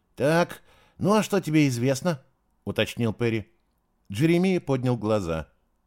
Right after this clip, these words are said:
«Что Дейл хочет быть вдохновенным и поступить в академию в городе музея.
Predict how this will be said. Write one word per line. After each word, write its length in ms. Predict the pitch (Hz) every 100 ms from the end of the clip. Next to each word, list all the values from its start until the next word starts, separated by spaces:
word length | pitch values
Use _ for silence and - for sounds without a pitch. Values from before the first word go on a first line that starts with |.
| _ _ _ _ _
«Что 340 | - - 139 131
Дейл 500 | 127 180 180 143 - - _ _
хочет 380 | - 160 165
быть 200 | 117 143
вдохновенным 840 | 110 98 131 - 113 113 107 104 92 _ _ _
и 180 | 110 117
поступить 600 | - 113 131 127 139 127
в 40 |
академию 520 | 107 107 120 123 107
в 60 | 87
городе 340 | 107 120 107
музея. 640 | 110 101 76 80 80 76